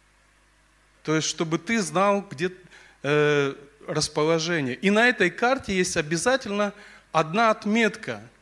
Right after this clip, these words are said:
Это может быть кружочек, это может быть крестик. И там написано: «Ты находишься здесь,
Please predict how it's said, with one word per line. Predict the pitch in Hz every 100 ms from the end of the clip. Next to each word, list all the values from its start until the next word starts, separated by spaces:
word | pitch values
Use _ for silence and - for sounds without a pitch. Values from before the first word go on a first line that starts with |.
| - _ _ _ - - - -
Это | 175 220
может | 247 220
быть | 202 226
кружочек, | 202 202 156 151 151 156
это | 170 190
может | 196 180 165
быть | 185
крестик. | - 143 143 - - 139
И | 156
там | 220 226
написано: | 208 214 196 - 135 127
«Ты | - 254 277
находишься | 240 180 196 214 196 - - 165
здесь, | 135 127 107 -